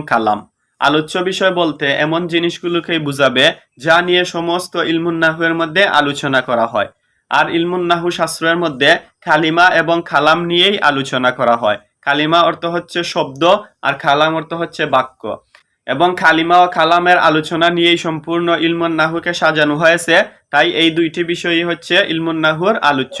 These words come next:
বিষয়। আর আপনারা যদি আরবিতে ইলমুন নাহুয়ের মাউজু লিখতে চান, তাহলে মাউজুহু, অর্থাৎ তার মাউজু হচ্ছে,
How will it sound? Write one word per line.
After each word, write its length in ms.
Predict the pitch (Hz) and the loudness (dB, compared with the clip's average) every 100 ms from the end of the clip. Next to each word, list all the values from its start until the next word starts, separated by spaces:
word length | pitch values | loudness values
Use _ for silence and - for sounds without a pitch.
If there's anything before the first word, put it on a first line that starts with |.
| 117 | -6
বিষয়। 380 | 113 - 101 - _ _ _ _ _ _ _ _ _ _ _ _ | -6 -6 -8 -8 _ _ _ _ _ _ _ _ _ _ _ _
আর 140 | - 151 | 0 2
আপনারা 360 | 151 165 170 185 | 2 4 4 4
যদি 280 | 175 151 156 - | 2 2 2 4
আরবিতে 420 | 160 156 160 180 | 2 2 -2 0
ইলমুন 260 | 175 175 165 | 0 -2 0
নাহুয়ের 340 | 165 165 175 | 0 0 0
মাউজু 340 | 165 156 147 156 | 0 0 0 -4
লিখতে 320 | 151 147 170 | -4 -4 -6
চান, 200 | 165 160 170 | 0 0 0
তাহলে 320 | 151 151 165 165 | 0 2 2 4
মাউজুহু, 880 | 151 151 139 160 175 165 151 156 185 196 | 4 2 0 0 0 0 -2 -2 0 -2
অর্থাৎ 360 | - 147 165 160 - | -2 0 2 0 0
তার 240 | 160 156 170 | 0 0 2
মাউজু 380 | 170 165 156 170 | 2 0 -2 -2
হচ্ছে, 280 | 165 - | -4 -2